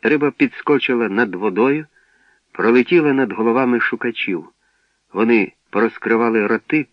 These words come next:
від подиву, спостерігали за нею. «На землі є літаючі риби», — сказав хлопець, —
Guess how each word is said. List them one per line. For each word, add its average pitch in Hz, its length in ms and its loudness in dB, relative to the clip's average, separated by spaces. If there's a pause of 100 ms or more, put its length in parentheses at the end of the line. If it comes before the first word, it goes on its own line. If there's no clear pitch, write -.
(140)
від 113 280 -6
подиву, 90 440 -2 (440)
спостерігали 107 680 -4
за 90 140 -6
нею. 85 280 -12 (1000)
«На 92 120 -4
землі 104 460 0
є 101 300 -4
літаючі 143 600 -4
риби», — 98 280 0
сказав 95 340 -4
хлопець, — 95 500 -4